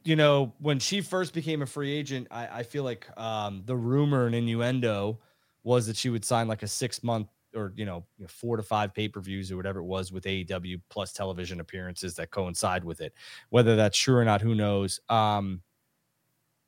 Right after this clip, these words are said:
I think now more than ever, W W E would be interested in her. So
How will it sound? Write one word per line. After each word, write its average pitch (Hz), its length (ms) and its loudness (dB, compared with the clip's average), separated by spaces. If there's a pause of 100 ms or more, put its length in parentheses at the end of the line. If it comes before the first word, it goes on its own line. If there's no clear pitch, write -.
I 123 180 0
think 123 440 -2
now 107 260 0
more 117 240 0
than 101 200 -4
ever, 120 380 -2
W 117 220 0
W 107 160 -2
E 104 220 -2
would 98 220 -8
be 95 180 -6
interested 120 400 -4
in 131 140 -2
her. 139 180 0
So 92 640 -4